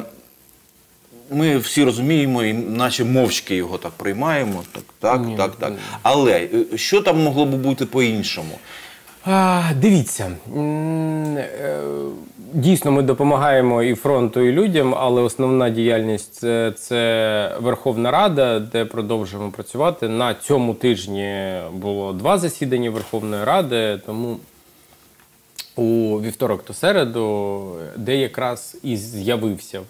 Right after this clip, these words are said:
Speaker 2: бюджет фактично в, в стінах вже Верховної
Speaker 1: Мгм.
Speaker 2: Ради і був представлений. Є с-, особлива процедура його розгляду, да, ми будемо робити максимум для того, щоб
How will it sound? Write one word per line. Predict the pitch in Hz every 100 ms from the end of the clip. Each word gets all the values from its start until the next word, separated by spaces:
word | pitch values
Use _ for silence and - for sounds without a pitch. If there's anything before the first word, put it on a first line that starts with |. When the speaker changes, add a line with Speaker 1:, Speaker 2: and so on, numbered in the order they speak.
| - 110 110 101
Speaker 2:
бюджет | 113 107 240 294 -
фактично | 170 - 165 - 135
в, | 113 135
в | 107 -
стінах | - 147 117
вже | 98
Верховної | 110 107 - - 117
Speaker 1:
Мгм. | 202
Speaker 2:
Ради | 247 202 143 - - -
і | 151 160
був | 151 135
представлений. | 139 135 - 107 92 90 95 87 101 _
Є | - 127 139
с-, | - -
особлива | 139 - 131 131 107
процедура | 110 110 127 196 233
його | 165 143
розгляду, | 151 135 110 113 107 104
да, | 123 139
ми | 113 90 113 117 117
будемо | 113 113 113
робити | 110 117 110
максимум | 113 110 101 - 110
для | 104
того, | 107 110
щоб | 107 107